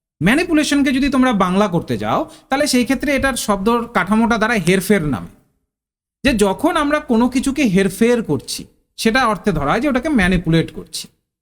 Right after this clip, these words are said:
যেমন তোমাকে একটা আমি উদাহরণ দিচ্ছি, ধরে নাও যে তোমাকে আমি, আহ, basically কম্পিউটার চালানো শেখালাম, ঠিক? কম্পিউটার কিভাবে চালাতে হয়, প্রথমে বোর্ড সুইচ দিতে হয়, তারপরে ইউপিএস দিতে হয়, তারপর সিপিইউ সুইচ দিতে হয়, তারপরে কম্পিউটার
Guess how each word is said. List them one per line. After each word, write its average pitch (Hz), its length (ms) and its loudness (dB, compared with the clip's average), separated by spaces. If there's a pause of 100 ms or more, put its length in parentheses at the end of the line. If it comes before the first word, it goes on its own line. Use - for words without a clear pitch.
(260)
যেমন 330 200 -2
তোমাকে 185 260 2
একটা 196 180 -2
আমি 269 80 2
উদাহরণ 127 260 0
দিচ্ছি, - 300 -12 (1000)
ধরে 196 180 2
নাও 165 260 0 (520)
যে 247 360 2
তোমাকে 277 300 2
আমি, 294 460 0
আহ, 147 580 0
basically 202 460 0
কম্পিউটার 202 500 0
চালানো 175 340 0
শেখালাম, 123 420 -4 (680)
ঠিক? 214 200 -4 (400)
কম্পিউটার 262 440 2
কিভাবে 240 440 0
চালাতে 214 360 0
হয়, 208 120 0
প্রথমে 196 400 0
বোর্ড 180 300 2
সুইচ 202 220 2
দিতে 175 220 0
হয়, 160 320 0
তারপরে 151 300 -2
ইউপিএস 196 560 2
দিতে 180 180 -2
হয়, 175 160 2
তারপর 247 340 -2
সিপিইউ 269 440 0
সুইচ 262 220 0
দিতে 254 160 0
হয়, 302 80 -2
তারপরে 214 360 -2
কম্পিউটার 165 500 -2